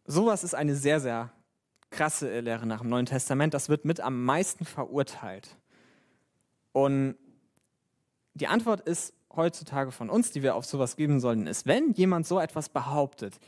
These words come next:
jemand so etwas glaubt, dann mag er vielleicht irgendwie ein bisschen Fake-Christ sein, aber das ist definitiv jemand, der nicht Frieden mit Gott hat. Das ist definitiv jemand, der eigentlich Erlösung durch den Glauben an Jesus Christus braucht und Gottes Gnade braucht.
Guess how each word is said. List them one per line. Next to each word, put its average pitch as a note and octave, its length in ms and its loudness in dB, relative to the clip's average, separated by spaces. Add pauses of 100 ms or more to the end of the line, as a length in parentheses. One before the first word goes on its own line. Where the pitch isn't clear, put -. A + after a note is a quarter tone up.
jemand D3 360 2
so F3+ 160 0
etwas - 380 -6
glaubt, A#2 640 -2 (1200)
dann A#2 100 -6
mag F3 180 0
er F#3 60 -2
vielleicht C3+ 280 -4
irgendwie C3 280 -6
ein B2 60 -2
bisschen A2 240 -6
Fake-Christ - 640 -4
sein, G#3+ 320 2 (680)
aber E3 220 4
das C#3 160 -4
ist - 180 -10
definitiv F#3 560 -2
jemand, C#3+ 300 0
der A2+ 80 0
nicht E3+ 220 0
Frieden E3+ 280 0
mit C#3 160 2
Gott C3+ 240 -2
hat. F#3 140 -2
Das B2+ 140 -6
ist - 300 -8
definitiv C3+ 440 -2
jemand, B2 220 2
der E2 100 -4
eigentlich D#3+ 260 4
Erlösung D3 460 2
durch C3 160 -2
den B2+ 120 2
Glauben B2 300 2
an B2 100 -4
Jesus A#2+ 280 -6
Christus - 340 -6
braucht D3+ 320 -2
und C3 80 -8
Gottes - 300 -8
Gnade A#2+ 280 -2
braucht. D3+ 320 0